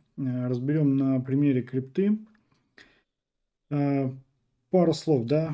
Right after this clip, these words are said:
э, вступление. Э, преимущественно большинство, э, трейдеров, торгующих по тренду, э,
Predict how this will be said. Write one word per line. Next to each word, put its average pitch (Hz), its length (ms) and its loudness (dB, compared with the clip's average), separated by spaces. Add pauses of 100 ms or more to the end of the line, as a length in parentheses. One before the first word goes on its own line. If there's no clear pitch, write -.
(140)
э, 127 220 0
вступление. 123 800 0 (220)
Э, 139 520 -6 (100)
преимущественно 147 880 2
большинство, 127 840 -2
э, 120 340 -6
трейдеров, 165 420 0
торгующих 135 520 -2
по 123 160 -4
тренду, 160 680 0
э, 123 220 -4